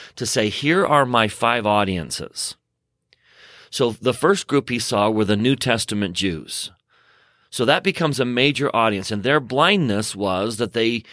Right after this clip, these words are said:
rejected the Messiah because they, he wasn't the Messiah they wanted. So now one major audience that Nephi, Jacob, Lehi, and Isaiah are gonna address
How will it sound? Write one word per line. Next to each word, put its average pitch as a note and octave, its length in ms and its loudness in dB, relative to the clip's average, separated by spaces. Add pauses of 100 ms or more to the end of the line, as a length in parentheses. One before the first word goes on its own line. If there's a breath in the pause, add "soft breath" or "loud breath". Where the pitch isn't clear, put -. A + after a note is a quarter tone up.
(180 loud breath)
rejected A#2+ 600 0
the A2+ 100 0
Messiah G2+ 540 -2
because A2 360 -4
they, G#2+ 120 2
he B2 160 0
wasn't C#3 340 2
the B2+ 80 -2
Messiah A2+ 460 2
they G#2+ 120 2
wanted. G2+ 580 0 (1200 loud breath)
So C3+ 160 0
now C#3 320 2
one E3+ 460 2
major E3 460 2
audience B2+ 420 2
that A2 180 -2
Nephi, C#3+ 440 -2
Jacob, A#2+ 480 -2
Lehi, C#3+ 440 0
and A#2 160 0
Isaiah A2 400 0
are F#2+ 200 0
gonna G2 160 -2
address G#2 640 -2